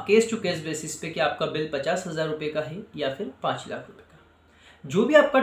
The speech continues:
टोटल अमाउंट होता है after deduction all amount, ठीक है, जो भी आपका टोटल फाइनलाइज अमाउंट होता है उस पे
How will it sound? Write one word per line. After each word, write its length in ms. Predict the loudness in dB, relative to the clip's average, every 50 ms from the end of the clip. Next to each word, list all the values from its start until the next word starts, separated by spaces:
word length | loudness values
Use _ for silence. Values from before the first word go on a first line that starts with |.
| 2 -2 -8 -4 4 8
टोटल 520 | 10 12 12 10 8 4 4 6 6 8 8
अमाउंट 380 | 6 6 6 4 4 4 2 0 -2
होता 320 | -2 -2 0 0 0 0 0 -2
है 200 | -4 -4 -4 -2 -4 -6 -10 -14 _ _ _ -6 -4
after 260 | -4 -4 -2 -2 -2 -2
deduction 480 | -2 -2 -2 -2 -2 0 0 0 -2 -2 -8 -8 0 4
all 180 | 4 4 4 4
amount, 340 | 0 -2 -4 -8 -10 -12 -14 -18 -20 -20 _ _ -20 -20 -20 _ _ _ -20 -16
ठीक 120 | -12 -10
है, 120 | -10 -10 -12 -14 -20 -20 -20 -20 -20 -12
जो 180 | -4 0 2 6
भी 80 | 8 8
आपका 280 | 6 6 4 2 0 -2 -2 -6 -4
टोटल 280 | -2 -2 2 2 2 2
फाइनलाइज 460 | 2 2 0 2 2 2 2 2 0
अमाउंट 300 | -2 -2 -2 -4 -4 -4
होता 260 | -6 -8 -8 -8 -10 -10
है 120 | -10 -10 -12 -12 -16 -18 -20 -20 -20 -20 -20 -20 -20 -8 0 4
उस 200 | 4 4 4 2 -4 -6
पे 100 | -6 -6